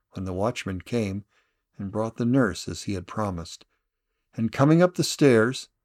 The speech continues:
for he had left the door open or only latched, they found the man sitting with his dead wife in his arms, and so overwhelmed with grief that he died in a few hours, without any sign of the infection upon him,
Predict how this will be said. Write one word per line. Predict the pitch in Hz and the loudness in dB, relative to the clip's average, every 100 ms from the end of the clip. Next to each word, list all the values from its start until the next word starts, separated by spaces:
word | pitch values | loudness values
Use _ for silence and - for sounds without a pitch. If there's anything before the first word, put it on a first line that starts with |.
| _ - | _ -4
for | 113 | 0
he | 113 | 2
had | 101 | 2
left | 117 - | 0 0
the | 123 | 0
door | 120 131 113 | 4 4 4
open | 95 95 117 123 | 2 0 -4 -2
or | 101 107 | 0 0
only | 117 98 | 0 -2
latched, | 95 127 110 - - - _ _ _ _ _ | 0 2 2 -2 -10 -12 _ _ _ _ _
they | 127 | -4
found | - 131 143 147 | 4 6 6 4
the | |
man | 139 131 135 | 4 4 2
sitting | - 147 147 139 | 2 2 4 2
with | 117 | 0
his | 120 107 | -4 -2
dead | 127 135 | 0 2
wife | 131 131 107 - | 4 4 2 -2
in | 110 | -4
his | 107 113 | -2 -2
arms, | 110 95 87 - _ _ _ _ _ _ | -2 -2 -6 -14 _ _ _ _ _ _
and | 113 107 | -6 -6
so | - 135 151 - | 2 6 6 6
overwhelmed | 123 117 110 120 135 156 147 | 2 4 6 8 8 6 2
with | 147 - - | 0 -2 2
grief | 131 139 - | 4 4 2
that | 123 117 | -2 0
he | 110 | 0
died | 113 120 127 123 | 2 4 2 0
in | 117 | -2
a | 113 | -4
few | - 127 120 | -2 0 0
hours, | 117 113 90 - _ _ _ - | 0 0 -2 -10 _ _ _ -10
without | 110 117 110 _ _ - | -2 0 0 _ _ -2
any | 156 151 113 | 4 6 4
sign | - 120 98 92 92 | 2 -2 -2 -4 -8
of | 92 | -8
the | 113 107 | -6 -6
infection | 95 - 110 - 107 | -6 -4 -4 -4 -6
upon | 92 - 98 90 | -8 -6 -6 -6
him, | 82 | -10